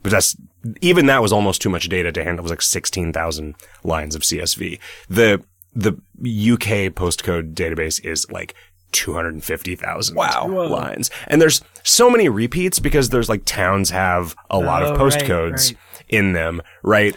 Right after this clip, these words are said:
Speaker 1: But
Speaker 2: That doesn't hurt the
Speaker 1: it's,
Speaker 2: algorithm. I guess if you get
Speaker 1: it's
Speaker 2: doubles.
Speaker 1: just, it's just unmanageable. Like, it's an unmanageable, uh, unmanageable amount of data. I couldn't import the C S V into Google Sheets, so I couldn't, like, get just the town names out of it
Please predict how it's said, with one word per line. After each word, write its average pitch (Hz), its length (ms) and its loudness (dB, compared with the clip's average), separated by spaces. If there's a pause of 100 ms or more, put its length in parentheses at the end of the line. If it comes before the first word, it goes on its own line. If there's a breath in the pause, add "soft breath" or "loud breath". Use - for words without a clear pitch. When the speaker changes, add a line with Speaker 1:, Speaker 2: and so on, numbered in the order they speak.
(100)
Speaker 1:
But 110 260 2
Speaker 2:
That - 40 4
doesn't 180 200 2
hurt 127 200 2
the 123 80 -2
Speaker 1:
it's, - 240 4
Speaker 2:
algorithm. 123 240 0
I 143 80 2
guess 139 140 2
if 143 280 0
you 123 60 2
get 117 160 -2
Speaker 1:
it's - 100 -16
Speaker 2:
doubles. 151 260 4
Speaker 1:
just, - 380 2
it's 160 160 2
just - 280 0 (100)
unmanageable. 98 840 0 (120)
Like, 101 220 2
it's 113 160 0
an 127 60 4
unmanageable, 117 720 2
uh, 90 300 -2
unmanageable 104 520 0
amount 82 200 -2
of 78 60 -6
data. 87 260 0
I 104 80 0
couldn't 123 400 0 (100)
import 104 560 0
the 98 120 -4
C - 180 0
S 95 140 0
V 95 180 -2
into 87 180 0
Google 90 360 -2
Sheets, 139 400 -2 (200 loud breath)
so - 160 2
I 101 60 2
couldn't, 95 340 0
like, 85 360 -6
get 92 300 -2
just - 360 -2
the - 60 -6
town 90 400 -4
names 110 260 0
out 117 140 2
of 120 80 2
it 120 120 0